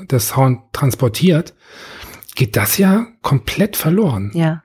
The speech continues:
Speaker 1: Das ist schon ganz, ganz erstaunlich eigentlich.
Speaker 2: Ja, ich, ich, mich würde dann auch mal interessieren, was für Details diese Menschen sehen, die wir überhaupt nicht wahrnehmen, weil wir halt durch Musik geführt werden oder durch Musik abgelenkt werden. Und, äh,
Speaker 1: Ja.
Speaker 2: also das ist schon, ähm,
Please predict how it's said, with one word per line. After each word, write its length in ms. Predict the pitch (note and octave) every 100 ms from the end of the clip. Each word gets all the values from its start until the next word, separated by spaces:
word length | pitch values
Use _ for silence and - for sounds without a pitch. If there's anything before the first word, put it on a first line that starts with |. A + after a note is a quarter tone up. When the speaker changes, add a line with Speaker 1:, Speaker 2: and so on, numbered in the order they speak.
| -
Speaker 1:
Das 140 | C#3 A#2
ist 60 | -
schon 180 | E3+
ganz, 260 | D#3 C#3 -
ganz 200 | C#3+ A#2
erstaunlich 560 | B2+ - E3 A#2+ G#2+ B2
eigentlich. 300 | A2 G#2+ A2+
Speaker 2:
Ja, 120 | D3 -
ich, 420 | F#3+ - - -
ich, 140 | F3
mich 180 | F3 -
würde 200 | F#3+ G#3
dann 140 | E3+
auch 140 | D3+ D#3
mal 100 | D3
interessieren, 580 | D#3 D#3 - F#3 F3+ - _ _ _
was 200 | E3+ -
für 140 | -
Details 600 | D#3 D3+ - G#3 A3+ -
diese 200 | - G3+
Menschen 420 | G#3+ F3+ F3 F3 D3+
sehen, 340 | E3 E3+ E3 -
die 80 | D#3+
wir 120 | G#3+
überhaupt 200 | F#3 D3+
nicht 160 | D3+ C#3+
wahrnehmen, 480 | F#3 G#3 C3+ B2+ - - - -
weil 240 | D#3 A#3
wir 140 | G#3
halt 260 | D#3 C#3+ -
durch 240 | D#3+ -
Musik 340 | D#3 C#3+ E3+ -
geführt 400 | F3 - D#3 -
werden 240 | C#3+ C#3
oder 200 | C3+ C3+ C3+
durch 200 | C#3 E3
Musik 300 | C#3 D3 -
abgelenkt 540 | E3+ - F3 C3 C3+
werden. 340 | D3 C3+ - - _ _ - - - - _
Und, 260 | - C#3+ C#3
äh, 320 | D3+ C#3+ C#3 C#3+ _ -
Speaker 1:
Ja. 120 | A#2
Speaker 2:
also 140 | A#2 -
das 220 | E3 -
ist 200 | D#3+ -
schon, 420 | F3 G#3 G3 F3 D3+
ähm, 440 | D3 D3 D3 D#3